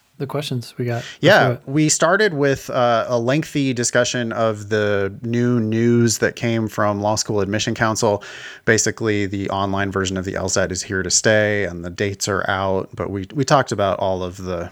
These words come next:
Speaker 2: uh, news and impl-, implications there. We had an
Speaker 1: Yep.
Speaker 2: email from an international student who was asking whether they should retake, uh, a one seventy-four.
Speaker 1: Yep.
Speaker 2: And surprisingly, our answer turned out to be yes,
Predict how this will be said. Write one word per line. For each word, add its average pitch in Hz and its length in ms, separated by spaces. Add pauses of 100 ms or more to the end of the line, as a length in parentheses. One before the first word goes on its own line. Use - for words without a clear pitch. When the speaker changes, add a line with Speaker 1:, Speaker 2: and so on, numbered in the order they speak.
(100)
Speaker 2:
uh, 90 260 (100)
news 104 320
and 92 160
impl-, 101 260 (180)
implications 104 680
there. 101 360 (520)
We 131 120
had 139 220
an 120 160
Speaker 1:
Yep. 143 220
Speaker 2:
email 151 220
from 123 180
an 110 80
international 127 540
student 131 380
who 123 100
was 110 180
asking 117 500
whether 110 300
they 107 160
should 101 340
retake, 113 680 (280)
uh, 101 260
a 104 100
one 107 280
seventy-four. 110 920 (1200)
Speaker 1:
Yep. 160 200 (160)
Speaker 2:
And 107 160
surprisingly, 117 680
our 104 140
answer 107 320
turned 107 200
out 107 180
to 110 100
be 120 420
yes, 135 500